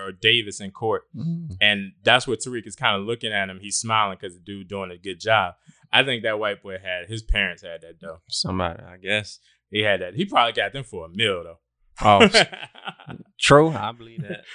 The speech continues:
Speaker 1: I would believe that. So, yeah, so Tariq, like, Tariq ain't got that kind of cash, you know what I mean?
Speaker 2: Nah.
Speaker 1: He's steady trying to, he trying to get out of school early, too. And
Speaker 2: Yeah,
Speaker 1: this
Speaker 2: so
Speaker 1: shit.
Speaker 2: he can get his inheritance,
Speaker 1: Yeah,
Speaker 2: you
Speaker 1: he's
Speaker 2: know?
Speaker 1: trying to get his inheritance.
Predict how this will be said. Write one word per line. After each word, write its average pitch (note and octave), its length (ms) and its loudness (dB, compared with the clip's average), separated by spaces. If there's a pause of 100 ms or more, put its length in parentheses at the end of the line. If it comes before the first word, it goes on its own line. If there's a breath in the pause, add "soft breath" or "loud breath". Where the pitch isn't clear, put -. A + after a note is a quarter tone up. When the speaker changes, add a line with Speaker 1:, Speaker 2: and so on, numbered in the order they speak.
(140 loud breath)
Speaker 1:
I C#3 160 6
would B2+ 160 0
believe A#2+ 340 -4
that. A#2 220 -2 (260)
So, A2+ 220 4
yeah, B2+ 260 4
so A2 400 -6 (760)
Tariq, E3+ 300 4
like, G#2 320 2
Tariq F#3 300 -2
ain't A#2+ 160 2
got A2 160 4
that F#2+ 120 -16
kind F#2+ 160 -14
of F2 80 -20
cash, F2 380 -8
you G2+ 80 -14
know F#2+ 60 -8
what F#2 60 -6
I F2+ 80 -8
mean? F#2 280 -20 (100)
Speaker 2:
Nah. G2 280 -6 (360)
Speaker 1:
He's A#2+ 200 -2
steady D3 320 4
trying C#3 260 -2
to, B2 80 -10
he C#3 100 -14
trying G#3 220 0
to E3+ 60 -8
get E3 140 -4
out D#3 120 -2
of C#3+ 60 -4
school D#3 360 -4
early, D3 360 4
too. D3 380 -8
And C#3 120 -8
Speaker 2:
Yeah, A#2+ 100 10
Speaker 1:
this A2+ 100 6
Speaker 2:
so B2+ 120 6
Speaker 1:
shit. A#2+ 80 4
Speaker 2:
he C3 80 -4
can B2+ 100 -10
get A2+ 160 -8
his A2 140 -8
inheritance, A2 640 0
Speaker 1:
Yeah, B2 160 8
Speaker 2:
you A2+ 120 4
Speaker 1:
he's A2 100 2
Speaker 2:
know? - 20 0
Speaker 1:
trying D#3+ 180 0
to D3+ 60 -12
get D#3 120 -10
his C3+ 160 -8
inheritance. B2+ 480 0